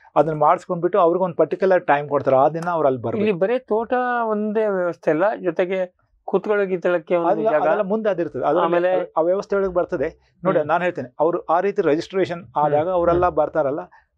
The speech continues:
Speaker 1: ಇಲ್ಲಿ ಬಂದಾಗ ತೋಟದಲ್ಲಿ ಒಬ್ಬನು ತಿಳುವಳಿಕಸ್ತ ಇರ್ಬೇಕಾಗುತ್ತೆ, ಒಬ್ಬನ್ ಚೆನ್ನಾಗಿ ತಿಳ್ಕೊಂಡು
Speaker 2: ಗೈಡು.
Speaker 1: ಒಬ್ಬ ವ್ಯಕ್ತಿ ಗೈಡ್ ಅಲ್ಲಿ ಇಲ್ಲಿ ಇರ್ಬೇಕಾಗುತ್ತೆ.
Speaker 2: ಹ್ಮ್. ಹ್ಮ್.
Speaker 1: ತೋಟದವ್ರು, ತೋಟದವರೇ ಆಗ್ಬೋದು ಅಥವಾ ತೋಟದವ್ರು ಇಟ್ಕೊಳ್ಬೋದು. ಆ ಪರ್ಟಿಕ್ಯುಲರ್,
Speaker 2: ಕರೆಕ್ಟ್.
Speaker 1: ಆ, ಇದು, ಆ, ಗ್ರೂಪ್ ಬಂದಾಗ ಅಲ್ಲೊಬ್ಬನು ಇರ್ಬೇಕಲ್ಲಿ ಇವ್ರ ಕಡೆಯಿಂದ,
Speaker 2: ಹೌದು.
Speaker 1: ತೋಟದವ್ರ ಕಡೆಯಿಂದ
Speaker 2: ಅದನ್ನ
Speaker 1: ಹೇಳಕ್ಕೆ.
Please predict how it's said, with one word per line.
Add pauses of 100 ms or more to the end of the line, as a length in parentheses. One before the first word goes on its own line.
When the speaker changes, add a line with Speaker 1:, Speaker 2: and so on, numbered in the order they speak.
(220)
Speaker 1:
ಇಲ್ಲಿ
ಬಂದಾಗ
ತೋಟದಲ್ಲಿ
ಒಬ್ಬನು
ತಿಳುವಳಿಕಸ್ತ
ಇರ್ಬೇಕಾಗುತ್ತೆ, (120)
ಒಬ್ಬನ್
ಚೆನ್ನಾಗಿ
ತಿಳ್ಕೊಂಡು
Speaker 2:
ಗೈಡು.
Speaker 1:
ಒಬ್ಬ
ವ್ಯಕ್ತಿ
ಗೈಡ್
ಅಲ್ಲಿ
ಇಲ್ಲಿ
ಇರ್ಬೇಕಾಗುತ್ತೆ.
Speaker 2:
ಹ್ಮ್.
ಹ್ಮ್. (100)
Speaker 1:
ತೋಟದವ್ರು,
ತೋಟದವರೇ
ಆಗ್ಬೋದು
ಅಥವಾ
ತೋಟದವ್ರು
ಇಟ್ಕೊಳ್ಬೋದು.
ಆ
ಪರ್ಟಿಕ್ಯುಲರ್,
Speaker 2:
ಕರೆಕ್ಟ್.
Speaker 1:
ಆ, (100)
ಇದು,
ಆ,
ಗ್ರೂಪ್
ಬಂದಾಗ
ಅಲ್ಲೊಬ್ಬನು
ಇರ್ಬೇಕಲ್ಲಿ
ಇವ್ರ
ಕಡೆಯಿಂದ,
Speaker 2:
ಹೌದು.
Speaker 1:
ತೋಟದವ್ರ
ಕಡೆಯಿಂದ
Speaker 2:
ಅದನ್ನ
Speaker 1:
ಹೇಳಕ್ಕೆ.